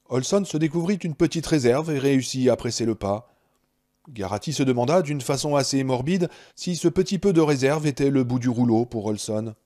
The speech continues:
Il se demanda aussi où en était Stibbins, là-bas, en queue de peloton. « Comment ça va, Stibbins ? Tu fatigues ? » Devant eux, un garçon nommé Larson, le numéro soixante,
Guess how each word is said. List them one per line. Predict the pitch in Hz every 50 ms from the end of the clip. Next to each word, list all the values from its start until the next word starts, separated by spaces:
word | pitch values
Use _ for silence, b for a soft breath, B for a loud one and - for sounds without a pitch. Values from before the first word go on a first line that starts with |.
| _ _ _ _ _ _ _ _ _ _ _ -
Il | - 117 110
se | - 135
demanda | 127 123 127 127 131 127 131 131
aussi | 131 120 - - 202 202 196 185 170
où | 165 151 151
en | 151 151 151
était | 143 127 - 139 143
Stibbins, | - - 156 123 117 127 147 151 - - - 131
là-bas, | 127 123 107 104 101 117 123
en | 123 120 113 107
queue | - 117 113
de | 110 110
peloton. « | 98 - 117 107 - 110 110 120 120 b b b b b b b b b
Comment | - 170 185 214
ça | 202 - 202
va, | 170 180 180
Stibbins ? | 175 - 156 156 180 180 170 147 135 127 120 123
Tu | - 160
fatigues ? » | 135 160 147 - - 233 262 247 185 131 - _ _ _ _ _ _ _ _ _ _ _ _ _ _ _ _ _ _ _ _ _ _ _ _ _ _ _
Devant | 147 113 117 113 123 131 127 -
eux, | 190 208 208 180 135 -
un | 135 143
garçon | 127 143 143 135 - - 185 190
nommé | 170 143 139 139 135 131
Larson, | 143 151 - - - 131 170 202 202
le | 202 170 117 107 117 120
numéro | 120 113 117 113 107 113 110
soixante, | - - 147 - - 123 143 180 -